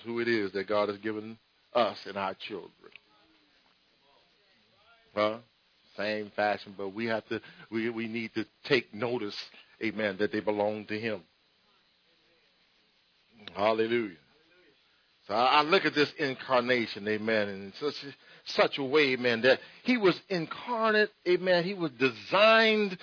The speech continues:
amen, to be an exact representation of his Father. And I'm not talking about Joseph right now. To be an exact representation of God himself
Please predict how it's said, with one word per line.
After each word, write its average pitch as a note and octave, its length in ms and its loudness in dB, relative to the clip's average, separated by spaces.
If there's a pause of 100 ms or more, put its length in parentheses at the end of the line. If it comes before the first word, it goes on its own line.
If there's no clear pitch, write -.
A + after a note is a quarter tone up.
(220)
amen, F#3 380 6
to E3 120 -4
be E3 180 2
an D3+ 120 2
exact D3 640 4 (180)
representation D3+ 1300 -2
of C#3 120 2
his D#3 180 -2
Father. E2+ 220 -4 (1120)
And C#3+ 100 6
I'm D3+ 80 4
not F3+ 160 6
talking E3+ 180 4
about E3 200 6
Joseph B2 400 -2
right D2+ 200 -12
now. - 80 -20 (1200)
To E3+ 60 -2
be F3 80 4
an E3+ 100 4
exact B3+ 640 6
representation D3 920 0
of B2+ 260 6 (400)
God D#3 340 8
himself C3+ 460 -8